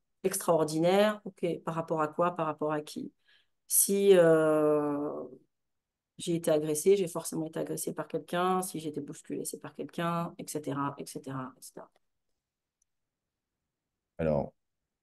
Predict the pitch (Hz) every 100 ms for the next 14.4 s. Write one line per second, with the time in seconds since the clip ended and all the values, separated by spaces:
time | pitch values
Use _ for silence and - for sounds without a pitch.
0 | _ - 87 87 92 95 95 98 92 90
1 | 92 80 - - 101 85 95 139 - _
2 | _ _ _ - - 180 - - 233 95
3 | 98 113 101 92 104 90 82 85 127 -
4 | - _ _ _ _ _ - 180 160 -
5 | 185 269 285 _ _ - 104 113 123 123
6 | 98 95 - 92 85 82 - 104 117 110
7 | 95 - 101 - _ _ _ _ _ _
8 | _ _ _ _ _ - - 117 - -
9 | 131 135 131 113 95 92 87 85 90 -
10 | 90 - 123 104 80 78 123 135 _ _
11 | _ _ _ _ _ _ _ _ - -
12 | - 120 120 139 143 156 - - 110 110
13 | 123 139 123 - 113 151 170 151 151 156
14 | 139 120 95 73